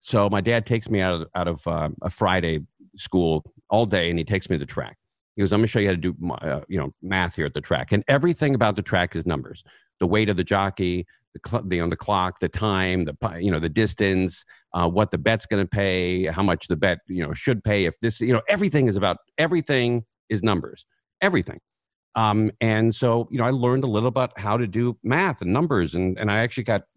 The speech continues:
quite good at it. The only one thing I know how to do is add a, you know, a few numbers from the racetrack. So next day, Miss Palmer's class, and she said, "Okay, it's, uh, speech day today. Uh,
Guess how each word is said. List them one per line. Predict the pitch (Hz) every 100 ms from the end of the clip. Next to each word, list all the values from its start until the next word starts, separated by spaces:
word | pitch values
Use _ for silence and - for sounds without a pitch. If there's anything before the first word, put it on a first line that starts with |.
| _ _ _
quite | - 113 117
good | 196
at | 76 62
it. | -
The | 120
only | 147 156
one | 135 135
thing | 131 117
I | 107
know | 107
how | 104
to |
do | 92 90
is | 90 87
add | 82 80
a, | -
you | -
know, | 67
a |
few | -
numbers | 71 67 - -
from | 156
the | 147
racetrack. | 131 92 - - _ _ _ _ _ _ _
So | - 139 120 117 113 - _ _ _ _
next | 113 139 -
day, | 127 117
Miss | 117
Palmer's | - 107 92 85
class, | 90 80 80 - - _ _ _
and | 107 101
she | 117
said, | 110 107
"Okay, | 117 117 95
it's, | 82 -
uh, | 95 95
speech | - - 123 131 -
day | 95 87
today. | - 85 85 95
Uh, | - 90 85 80